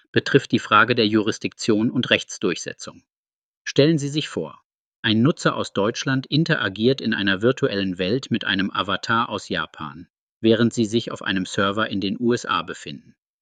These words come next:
Wessen Recht gilt hier? Welches Gericht ist zuständig? Diese Fragen sind keine Science-Fiction mehr, sondern reale Probleme, mit denen wir uns auseinandersetzen müssen. Im traditionellen Recht haben wir klare geografische Grenzen,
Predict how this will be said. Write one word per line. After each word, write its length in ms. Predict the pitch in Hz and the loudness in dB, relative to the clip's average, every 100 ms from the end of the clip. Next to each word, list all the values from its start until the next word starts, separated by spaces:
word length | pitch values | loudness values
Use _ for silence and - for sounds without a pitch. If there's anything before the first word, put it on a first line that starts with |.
| _ - | _ -2
Wessen 260 | - 120 | 0 2
Recht 260 | 98 110 - | 2 2 2
gilt 220 | 101 87 | -2 0
hier? 260 | - 98 - _ _ _ _ | -4 -8 -10 _ _ _ _
Welches 320 | 110 - - | 2 2 -2
Gericht 340 | - 107 104 - | 0 0 0 -4
ist 160 | - | -10
zuständig? 680 | - 104 - 78 - - - _ _ _ _ | -6 -6 -6 -12 -16 -20 -20 _ _ _ _
Diese 180 | 139 143 | -2 -2
Fragen 360 | - 107 117 107 | 2 2 4 0
sind 180 | 113 | -2
keine 240 | - 104 95 | 0 -2 -2
Science-Fiction 640 | - 95 - - - 131 | -4 -4 -4 -6 -2 -2
mehr, 260 | 123 135 139 _ _ _ _ | -2 -6 -10 _ _ _ _
sondern 320 | 113 107 98 | -2 0 0
reale 400 | 101 95 92 117 | 0 0 2 0
Probleme, 580 | - 113 101 92 107 117 _ _ _ | -2 -4 0 0 -2 -6 _ _ _
mit 180 | 104 92 | -10 -2
denen 220 | 92 92 | 0 0
wir 100 | 95 | -4
uns 160 | 90 101 | -8 -10
auseinandersetzen 840 | 104 113 104 95 85 85 - 90 | -8 -2 0 -2 -4 -10 -18 -20
müssen. 320 | 85 - - _ _ _ _ _ _ _ _ _ | -20 -20 -20 _ _ _ _ _ _ _ _ _
Im 100 | 113 | -8
traditionellen 680 | - 117 113 - 104 113 151 | 0 2 2 0 0 2 2
Recht 340 | 131 107 - - _ _ _ 101 | 2 0 -4 -14 _ _ _ -2
haben 180 | 104 | 0
wir 100 | 95 | -2
klare 420 | - 113 104 117 110 | -2 0 2 0 -4
geografische 760 | 95 90 - 85 104 117 117 | -4 -4 -4 -6 -4 -8 -8
Grenzen, 500 | 92 92 101 127 | -6 -6 -4 -6